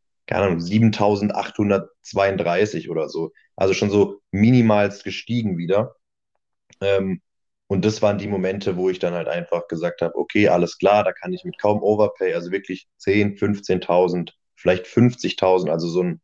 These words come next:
halben Tag anmelden, blöd gesagt, kann man da drauf gehen.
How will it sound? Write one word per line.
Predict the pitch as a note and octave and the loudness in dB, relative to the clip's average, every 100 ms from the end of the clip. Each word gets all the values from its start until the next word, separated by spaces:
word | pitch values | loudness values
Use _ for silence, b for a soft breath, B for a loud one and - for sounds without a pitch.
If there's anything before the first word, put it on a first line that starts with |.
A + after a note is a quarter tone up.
| _ _ _ _ _ - | _ _ _ _ _ -2
halben | G2+ A2 G#2+ | 0 2 0
Tag | G#2 G2 | 0 0
anmelden, | - G#2+ G#2 F#2+ F#2 | 2 2 4 2 0
blöd | F#2+ F#2 | -2 -2
gesagt, | - F2 F#2+ F#2+ _ _ _ | -2 0 0 -2 _ _ _
kann | - G2 | -6 -2
man | G2 | 0
da | F#2 | 0
drauf | F2+ F#2+ A#2 - | 0 2 0 0
gehen. | A2+ A2 A2 | -2 -2 -4